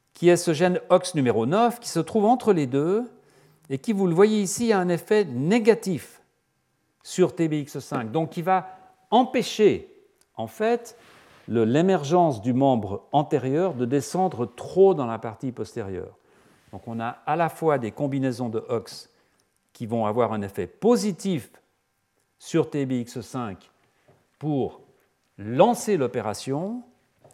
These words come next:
et d'autres gènes ox qui sont plus postérieurs, qui vont avoir un effet négatif sur T B X cinq pour empêcher que cette opération se passe trop bas, pendant que le,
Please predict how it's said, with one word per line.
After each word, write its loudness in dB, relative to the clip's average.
et 6
d'autres 2
gènes 0
ox -6
qui -16
sont -12
plus -6
postérieurs, -4
qui -12
vont -2
avoir 0
un -4
effet -4
négatif 0
sur -10
T -8
B -8
X -12
cinq -8
pour -2
empêcher 0
que -12
cette -8
opération -8
se -10
passe -8
trop -4
bas, -2
pendant -6
que -6
le, -6